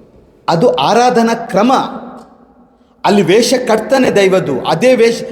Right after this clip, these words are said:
ಅದೇ ಗುಳಿಗ ಅಲ್ಲ. ಪ್ಲೀಸ್ ಅಂಡರ್ಸ್ಟ್ಯಾಂಡ್, ಅಲ್ಲಿ ಒಂದು ಅವನು ದೈವದ ಒಂದು ಶಕ್ತಿ ಅವನ ಮೈ ಮೇಲೆ ಬರುತ್ತೆ ಅಂತ ನಂಬಿಕೆ ಅದು. ಅದು ನೀವು ಯಾರೋ, ನೀವು ಹೇಳಿದ್ರಲ್ಲ ಮುಕ್ಕಾಲು ಮೂಳುಗಳಿ-, ಮೂರುಗಳಿಗೆ, ಆ ಮುಕ್ಕಾರು ಮೂಜಿಗಳಿಗೆ ಅಂದರೆ ಮುಕ್ಕಾರು ಮೂರು, ಮು-, ಮುಕ್ಕಾಲು ಮೂರು, ಮೂರುಗಳಿಗೆ ಅಂದರೆ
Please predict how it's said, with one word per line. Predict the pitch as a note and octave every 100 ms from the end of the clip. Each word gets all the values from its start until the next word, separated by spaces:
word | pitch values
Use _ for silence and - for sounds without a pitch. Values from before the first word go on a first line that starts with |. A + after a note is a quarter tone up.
| -
ಅದೇ | C#3+ E3 B3+
ಗುಳಿಗ | G3+ A3 G3
ಅಲ್ಲ. | F#3 G3+ D#3 - - - - - - _ _
ಪ್ಲೀಸ್ | G3+ G#3+
ಅಂಡರ್ಸ್ಟ್ಯಾಂಡ್, | F#3+ G3+ G#3 E3+
ಅಲ್ಲಿ | D#3 G#3+
ಒಂದು | A3+ A3 - - -
ಅವನು | D3 G3 A#3+ E3
ದೈವದ | E3 G3 A3 G#3+
ಒಂದು | G3 F#3+ F3 E3+ D#3+ D3
ಶಕ್ತಿ | - G#3+ G#3+ G#3
ಅವನ | F#3+
ಮೈ | F#3 F3+ G3+
ಮೇಲೆ | G3+ G3
ಬರುತ್ತೆ | D#3 G#3+ - E3+
ಅಂತ | D#3
ನಂಬಿಕೆ | D#3 F3 A3+ -
ಅದು. | D#3+ A#2 - - - - -
ಅದು | D3+
ನೀವು | E3+ G3
ಯಾರೋ, | F3+ F#3+ F3+ F3
ನೀವು | E3+ F3+
ಹೇಳಿದ್ರಲ್ಲ | F#3 D#3 C#3+
ಮುಕ್ಕಾಲು | C#3+ F#3+ F#3
ಮೂಳುಗಳಿ-, | E3 D#3+ C#3+ C#3
ಮೂರುಗಳಿಗೆ, | C#3 C#3 C3 D3 E3 - - -
ಆ |
ಮುಕ್ಕಾರು | D3+ D#3+ - A3+ G#3
ಮೂಜಿಗಳಿಗೆ | F3+ G3 F#3+ F3 E3 D#3+
ಅಂದರೆ | F3
ಮುಕ್ಕಾರು | F3+ D3 G3+ F3+
ಮೂರು, | E3 F#3+
ಮು-, | E3+ E3+
ಮುಕ್ಕಾಲು | D#3+ - F#3+
ಮೂರು, | E3 E3+ F3
ಮೂರುಗಳಿಗೆ | E3 E3 E3 D#3+
ಅಂದರೆ | E3 G3 B3 - -